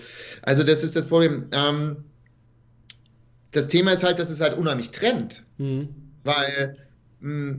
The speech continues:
Speaker 1: was mache ich denn jetzt? <laughs>
Speaker 2: Ja, eine,
Speaker 1: Also,
Speaker 2: ja, eine Klassengesellschaft
Speaker 1: äh,
Speaker 2: am Ende des Tages dann.
Speaker 1: Ja, also ich verstehe auch, ich finde es auch toll, ich will ja auch, dass es ganz viele, äh, diverse Regisseure gibt. Ich habe auch immer jetzt wieder ganz vielen angeboten,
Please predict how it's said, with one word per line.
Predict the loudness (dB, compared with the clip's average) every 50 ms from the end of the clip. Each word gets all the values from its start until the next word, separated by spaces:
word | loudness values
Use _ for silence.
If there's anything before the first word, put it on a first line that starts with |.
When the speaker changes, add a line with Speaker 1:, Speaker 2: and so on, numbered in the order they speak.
| -6 -2
Speaker 1:
was | -2 2
mache | 2 2 2 2
ich | 0
denn | 0 -2 -2
jetzt? | -2 -4 -6 -4 -2 0
<laughs> | 4 6 6 6 6 4 2 0 -4 -2
Speaker 2:
Ja, | -2 0
eine, | 2 4
Speaker 1:
Also, | 2 2 2 0 0 2
Speaker 2:
ja, | 2 4 4 2 0
eine | -4 -2
Klassengesellschaft | 4 6 6 6 6 4 2 2 2 0 0 -2 -2 -4 -4
Speaker 1:
äh, | -6
Speaker 2:
am | -6 -6
Ende | -6 -6 -8
des | -8 -8
Tages | -8 -8 -8 -8 -10 -10
dann. | -12 -14 -14 -14 -18 -20 -20 -20 _ _ _ _ _ _ _ _ _ _ _ _ _ _ _ _
Speaker 1:
Ja, | -2 2 4 4 4 4 4 2
also | 2 2 2 2 0 0 -6 -10 -8
ich | -6 -2 0
verstehe | -2 0 0 2 4 4 4 4
auch, | 4
ich | 2 0 -2
finde | -2 -2 -2
es | -2
auch | -6 -6 -8
toll, | 0 2 4 6 6 6 4 2 0 -2 -4
ich | -6 -6 -6 -4
will | -2 0
ja | 0 0
auch, | 0 0
dass | -2 -4 -4
es | -4 -4
ganz | -4 -4 -4 -4 -8
viele, | -8 -6 -4 0 2 2 4 6 6 8 8 8 8 6 4 2 0 -2 0 2 2 2 4 4 2 2 0
äh, | -4 -10 -12 -8
diverse | -4 0 2 4 4 4 4 2 0
Regisseure | -2 -2 -4 -4 -2 0 0 2 0 0
gibt. | -2 -4 -6 -6
Ich | -6 -4 -4
habe | -4 -2
auch | -4 -4 -6 -6 -6
immer | -2 0 2
jetzt | 2 2 0 0
wieder | 0 0 2
ganz | 2 2 0 0
vielen | 0 0 0 0 0
angeboten, | -2 -2 0 0 2 2 2 2 2 0 -4 -6